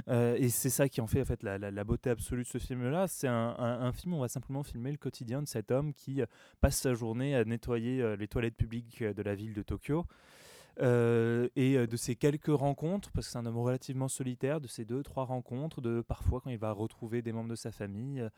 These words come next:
et, et, et, et tout simplement dans un univers d'une douceur absolue. C'est vraiment un film dont j'ai, j'ai quasiment aucun souvenir sur l'histoire, en fait, qui s'en est dégagée. Les quelques fils narratifs qui sont, euh, très légers et qui sont très bien écrits.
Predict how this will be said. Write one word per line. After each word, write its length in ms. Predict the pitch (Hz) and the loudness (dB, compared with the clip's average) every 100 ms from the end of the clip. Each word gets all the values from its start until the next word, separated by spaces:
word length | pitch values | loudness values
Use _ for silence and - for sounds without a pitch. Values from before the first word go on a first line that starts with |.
| - - - - - - | -18 -20 -20 -20 -18 0
et, 120 | 120 | 2
et, 360 | 135 139 - 147 | 4 2 6 4
et, 140 | - | 6
et 40 | 147 | 2
tout 140 | 185 | 2
simplement 420 | 180 170 156 185 | 4 6 6 6
dans 200 | 196 127 | 4 4
un 140 | 127 143 | 4 4
univers 440 | 165 170 160 190 | 4 4 2 2
d'une 240 | 143 113 | 2 0
douceur 600 | 107 113 170 - 185 202 - _ _ _ _ _ | 0 0 0 -2 -4 -4 -8 _ _ _ _ _
absolue. 680 | - 196 - - 170 147 147 - - - | -2 6 6 6 6 6 4 0 -12 0
C'est 160 | 147 | 4
vraiment 300 | 135 151 202 | 4 4 4
un 60 | 156 | 2
film 320 | - 196 196 | 0 0 0
dont 260 | 139 147 135 | 0 0 0
j'ai, 180 | 123 | -2
j'ai 260 | 107 117 - - | -2 -4 -4 -8
quasiment 320 | - 139 165 147 | -6 -4 -2 -2
aucun 180 | - | -2
souvenir 440 | 143 156 139 156 160 | -6 -6 -4 -4 -4
sur 260 | - 135 | -4 -4
l'histoire, 420 | 120 123 - 160 156 | -4 -4 -2 0 0
en 60 | |
fait, 180 | 143 139 | -2 -6
qui 80 | - | -6
s'en 140 | 135 | -8
est 80 | 127 | -6
dégagée. 400 | 123 127 139 175 | -4 -4 -2 0
Les 80 | 156 | 0
quelques 260 | 143 - | -2 -2
fils 220 | 135 - 156 | -4 0 2
narratifs 640 | 131 123 123 - 147 - | 4 4 2 0 -4 -4
qui 140 | - | -10
sont, 260 | - 143 131 | -6 -4 0
euh, 80 | 110 | -2
très 240 | - 139 | -2 -2
légers 420 | 131 123 151 156 | 0 2 2 4
et 60 | 135 | 2
qui 200 | - 117 | -2 -12
sont 300 | - 135 127 | -10 -8 -8
très 200 | - 151 | 0 4
bien 180 | 131 131 | 6 6
écrits. 380 | 127 127 190 208 | 2 0 -2 -2